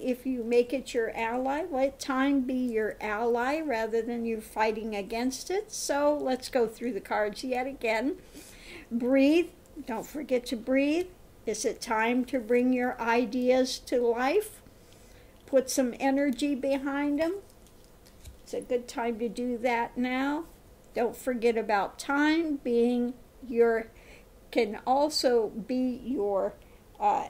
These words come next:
advocate, you know. Again,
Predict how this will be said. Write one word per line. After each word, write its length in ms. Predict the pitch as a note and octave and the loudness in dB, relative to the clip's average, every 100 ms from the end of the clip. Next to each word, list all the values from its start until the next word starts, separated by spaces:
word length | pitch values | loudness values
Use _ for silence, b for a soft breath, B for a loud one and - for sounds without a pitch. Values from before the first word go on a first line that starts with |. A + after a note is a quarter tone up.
| - | -2
advocate, 760 | A3 A#3 A#3+ D4 D4 F#4 G#4+ - | 2 2 2 0 2 0 -2 -2
you 180 | C#4+ B3+ | 0 2
know. 400 | B3+ C4+ D4 - - - - - - - - - - - - - - - - | 4 2 0 -2 -10 -10 -8 -8 -12 -20 -18 -18 -18 -20 -20 -20 -20 -20 -14
Again, 320 | - B3+ C#4+ | -6 -4 -4